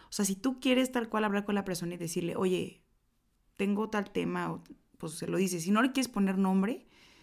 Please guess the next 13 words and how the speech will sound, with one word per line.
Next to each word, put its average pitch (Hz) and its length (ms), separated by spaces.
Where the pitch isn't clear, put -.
simplemente 320 460
es 294 60
decir, 262 180
"Oye, 247 140
¿sabes 254 260
qué? 247 320
Cuando 202 300
tú 233 200
haces 240 460
esto, 202 520
esto 190 600
o 185 160
esto, 196 500